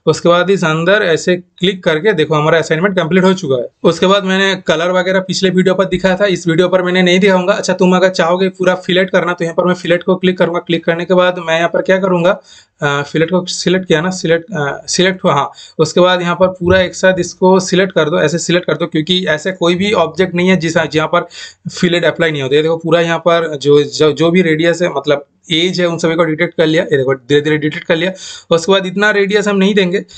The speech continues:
इसको हम टू देकर, ओके, यहाँ पर, आ, हम टू देकर, आ, अच्छा, हाँ, ओफो, अच्छा, यहाँ पर सिलेक्शन हो रहा है, कितना सारा सिलेक्ट हो चुका है भाई, कितना एज है, जल्दी जल्दी सिलेक्ट हो जा, सिलेक्ट हो चुका है। उसके बाद हम इसको नीचे की तरफ ले आएंगे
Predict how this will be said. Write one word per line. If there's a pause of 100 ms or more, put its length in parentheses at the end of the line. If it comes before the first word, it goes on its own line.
(180)
इसको
हम
टू
देकर, (400)
ओके,
यहाँ
पर,
आ,
हम
टू
देकर, (200)
आ,
अच्छा,
हाँ, (600)
ओफो, (180)
अच्छा,
यहाँ
पर
सिलेक्शन
हो
रहा
है,
कितना
सारा
सिलेक्ट
हो
चुका
है
भाई,
कितना
एज
है, (380)
जल्दी
जल्दी
सिलेक्ट
हो
जा,
सिलेक्ट
हो
चुका
है। (280)
उसके
बाद
हम
इसको
नीचे
की
तरफ
ले
आएंगे